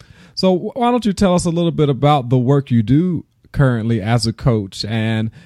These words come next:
then we'll also get into what our theme of the show is about. And the theme today is activate your strengths. Activate your strengths.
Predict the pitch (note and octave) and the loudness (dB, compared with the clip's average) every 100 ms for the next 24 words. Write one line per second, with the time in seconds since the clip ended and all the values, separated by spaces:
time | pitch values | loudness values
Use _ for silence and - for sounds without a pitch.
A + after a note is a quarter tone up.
0 | - _ D3+ F3+ F3 D3 E3+ F3 E3+ B2+ | -20 _ 0 2 2 2 0 0 -4 -2
1 | D3 C#3+ C#3 - C#3 A#2+ B2+ A2+ A#2+ A#2 | -2 -2 -2 -2 -4 -2 -4 -2 -2 -2
2 | - C#3 D#3+ F#3+ C3 A2 G2+ G2 - G#2 | -2 -2 -2 -4 -4 -4 -2 -4 -2 -2
3 | G2+ G2 G2 G2+ G2 F#2 A2 A2 - D#3 | -2 -2 -4 -4 -4 -4 -4 -4 -4 -6
4 | F3+ - B2 A2+ C3 C#3 F#2 G#2+ G#2 - | -6 -6 -6 -2 -2 -2 -4 -4 -4 -8
5 | _ B2+ D#3 - C3+ A2+ A2+ A2+ - - | _ -4 -4 -4 -4 0 0 -2 -8 -10
6 | F#2+ G#2 A2 G#2 G2 - - _ - G2+ | -4 0 0 -2 -4 -8 -16 _ -8 -8
7 | F2 F2+ - - - _ _ _ _ _ | -8 -14 -16 -16 -18 _ _ _ _ _
8 | C3+ C#3+ D3+ D#3 B2 G2+ G2+ G2 - - | -2 -2 -2 -6 -4 -4 -4 -6 -10 -20
9 | _ _ - F2 F#2 F#2+ F2 F2 F#2+ - | _ _ -20 -8 -4 -4 -4 -6 -8 -12
10 | _ _ - - - F2+ C2+ - - | _ _ -20 -20 -14 -14 -14 -18 -18